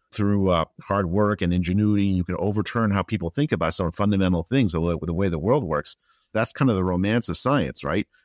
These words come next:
And a scientific community that doesn't allow that will be a stifled, shrunken scientific community. At the same time, I also agree that there are bounds, right? So I can tell you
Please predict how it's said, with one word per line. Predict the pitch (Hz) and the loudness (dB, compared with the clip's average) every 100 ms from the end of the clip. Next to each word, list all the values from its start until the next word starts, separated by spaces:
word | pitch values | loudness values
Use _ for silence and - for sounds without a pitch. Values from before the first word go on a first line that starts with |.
| - | -6
And | 107 | -2
a | 104 | -2
scientific | - 127 143 - 120 120 | 0 0 0 0 -4 -4
community | 104 113 123 | 0 2 2
that | 90 85 | 0 0
doesn't | 107 104 - - | -2 -2 -10 -6
allow | 82 92 120 143 | -2 0 0 0
that | 95 82 85 | 0 -2 -4
will | 92 | -4
be | 98 95 | 0 0
a | 85 | 0
stifled, | - 104 131 - 98 90 - _ _ - | 0 0 0 -2 -2 -2 -8 _ _ -10
shrunken | - - 135 151 117 87 78 | -6 -2 0 2 0 -2 -2
scientific | - 85 82 80 | -2 -2 -2 -4
community. | - 90 110 76 64 _ _ _ | -2 0 0 0 -4 _ _ _
At | - | -10
the | |
same | - 147 | -2 0
time, | 165 160 | 2 0
I | 113 | 0
also | 104 110 - 139 | 0 -2 0 -2
agree | 85 95 | 0 -2
that | 139 98 | -2 -2
there | 98 | -2
are | 101 | -2
bounds, | 98 156 76 69 | 0 -2 -2 -6
right? | 78 92 | -6 -4
So | - | -2
I | 82 | -2
can | - 101 | 0 -2
tell | - 101 104 | 0 0 0
you | 90 87 90 | 0 0 -2